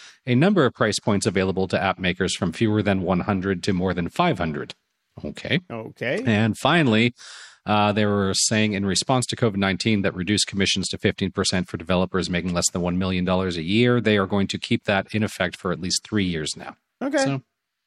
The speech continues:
Speaker 1: I'm glad they agreed to the rules of the lawsuit.
Speaker 2: Oh, thank you so much, Tim Cook, for agreeing to this.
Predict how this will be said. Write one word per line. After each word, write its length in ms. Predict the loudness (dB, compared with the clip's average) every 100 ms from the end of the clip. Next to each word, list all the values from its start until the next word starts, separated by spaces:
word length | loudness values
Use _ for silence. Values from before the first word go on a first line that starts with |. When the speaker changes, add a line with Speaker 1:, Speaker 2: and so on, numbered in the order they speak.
| -4 -4 -4 _ _ _ _ _ _ _ _ -6
Speaker 1:
I'm 100 | -2
glad 180 | 2 4
they 160 | 4 2
agreed 580 | 2 4 6 4 2
to 60 | 0
the 100 | 2
rules 300 | 4 4 4
of 80 | 2
the 60 |
lawsuit. 360 | 2 2 4 4 2 0
Speaker 2:
Oh, 80 | -2
thank 320 | -2 -2 -2
you 100 | -6
so 420 | -4 0 2 2
much, 360 | 2 0 0 0
Tim 220 | 0 0
Cook, 300 | 0 -2 -2
for 240 | -2 0
agreeing 1000 | 0 0 0 2 2 4 2 2 0 -2
to 120 | -2 -2
this. 300 | -2 -2